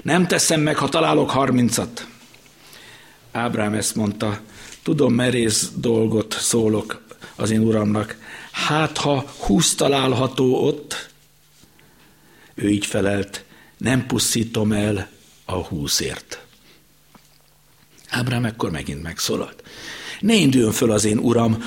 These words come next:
hogy még, még egyszer szólok, de hát, ha csak tíz található ott.” Ő így felelt: „Nem pusztítom el a tízért.”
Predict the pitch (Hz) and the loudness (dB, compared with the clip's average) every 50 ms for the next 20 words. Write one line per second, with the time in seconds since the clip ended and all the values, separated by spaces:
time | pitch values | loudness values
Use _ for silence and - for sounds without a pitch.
0 | - - - 131 123 131 131 135 131 131 - - - - - 190 220 165 104 117 | -10 -6 -2 0 2 4 4 2 2 0 -2 -6 -8 -2 0 2 2 4 2 2
1 | 101 - - - 101 90 - - - 120 107 110 110 113 123 - - - - 220 | 0 0 0 0 0 0 0 2 2 2 4 2 2 0 0 0 0 0 0 0
2 | 220 - - 175 170 - 220 165 - - - - - - - - - - _ _ | 0 0 0 -2 0 0 0 -2 -2 -4 -12 -14 -16 -16 -18 -20 -20 -20 _ _
3 | - - - - 240 214 185 135 - - - 139 117 120 110 107 101 101 107 107 | -20 -10 -2 0 2 2 4 4 2 2 0 0 0 0 0 0 -2 -2 -4 -2
4 | - - 110 110 117 - - - - - - - - - - - - - - - | -2 -2 0 0 -2 -4 -6 -8 -12 -12 -12 -12 -14 -20 -20 -20 -20 -20 -20 -20
5 | - - - - - - - - - - - - - 233 - - - - 226 247 | -20 -20 -20 -20 -20 -20 -20 -20 -20 -20 -20 -16 -16 -14 -16 -16 -18 -18 -16 -14
6 | 233 - - 110 - - 127 120 - - - 104 101 104 101 98 98 98 - - | -8 -4 -2 0 2 2 0 0 0 -2 0 0 0 0 0 -2 -4 -4 -8 -18
7 | - - - - - - - - - - - - - - - - - - - 127 | -16 -12 -10 -10 -10 -12 -14 -18 -20 -20 -20 -20 -20 -20 -20 -20 -12 -6 -2 0
8 | 127 110 98 - - 90 - - - - 87 - - 90 87 90 85 80 80 82 | 0 0 0 0 -2 -2 -2 -2 -2 -4 -4 -4 -4 -4 -2 -2 -2 -4 -6 -6
9 | - - - 73 71 - - 85 73 - - - - _ - - - - | -6 -6 -6 -6 -4 -4 -4 -4 -4 -6 -10 -12 -14 _ -12 -12 -12 -12